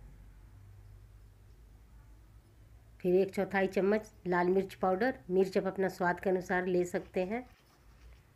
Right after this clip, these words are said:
एक चौथाई चम्मच अजवाइन ले लेंगे, उसको क्रश करके डालेंगे।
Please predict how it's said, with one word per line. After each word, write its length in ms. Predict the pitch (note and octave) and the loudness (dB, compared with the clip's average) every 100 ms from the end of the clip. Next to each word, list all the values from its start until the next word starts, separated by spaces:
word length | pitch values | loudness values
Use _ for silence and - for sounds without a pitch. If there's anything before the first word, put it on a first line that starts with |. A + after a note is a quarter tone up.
| - | -12
एक 200 | - G3 - | -4 -2 0
चौथाई 340 | G3 G3 G3 | -2 0 -2
चम्मच 420 | F#3+ G3 G#3 A3 | 0 2 4 2
अजवाइन 400 | F#3 E3+ F#3 F#3 | 0 2 4 6
ले 160 | G#3 G3+ | 6 4
लेंगे, 280 | G3+ G#3 A3+ | 4 4 2
उसको 220 | G#3+ E3 | -2 -10
क्रश 300 | - F3+ F#3 | -4 -2 -2
करके 340 | - F3 - | -4 -4 -2
डालेंगे। 500 | F3+ F3+ F3 F#3+ A3+ | 0 0 2 0 0